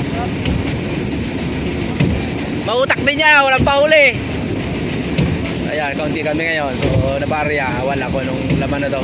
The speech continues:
So, barko sa tabi, oh. Ayan, oh. Ilang piraso, barko yan. Tatlo. So, shout out sa mga barko. Oh. Yan, mga cargo ship. Yan yung ating mga, ano, liwanag na liwanag na. So, yung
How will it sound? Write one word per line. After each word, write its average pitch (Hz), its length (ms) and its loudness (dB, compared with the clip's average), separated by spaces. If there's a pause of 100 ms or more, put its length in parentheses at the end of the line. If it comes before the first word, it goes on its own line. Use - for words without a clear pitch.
(840)
So, 139 160 -2
barko 143 240 0
sa - 160 -4
tabi, 147 160 -2
oh. 127 80 -2
Ayan, 123 400 -4
oh. - 1120 -2
Ilang 113 160 -4
piraso, 110 480 -4
barko - 240 -2
yan. - 160 -4 (160)
Tatlo. 160 320 -2 (1160)
So, 139 80 -2
shout 147 240 -4
out 143 80 0
sa - 80 4
mga 147 160 -2
barko. 143 320 -2
Oh. - 680 -4 (1600)
Yan, 123 320 -4
mga 131 240 -2
cargo 139 240 0
ship. 180 160 -2 (1500)
Yan 123 80 2
yung 131 160 -2
ating 143 160 -2
mga, 135 240 -2 (560)
ano, 127 80 -4 (1400)
liwanag 131 400 -2
na 135 80 -2
liwanag 131 400 0
na. 127 160 -4
So, - 160 -4
yung 123 160 -2